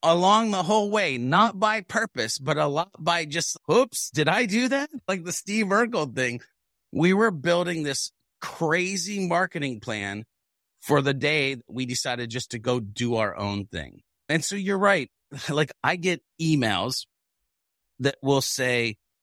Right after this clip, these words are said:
"Hey, you've gotta work with this guy. He's the goat." Now, Christine, I would never call myself the goat of anything,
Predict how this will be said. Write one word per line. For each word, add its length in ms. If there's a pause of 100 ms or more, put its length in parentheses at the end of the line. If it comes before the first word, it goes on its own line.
(220)
"Hey, 140
you've 200
gotta 240
work 240
with 160
this 240
guy. 220
He's 420
the 80
goat." 440 (440)
Now, 60
Christine, 420
I 120
would 180
never 320
call 200
myself 560
the 120
goat 340
of 100
anything, 480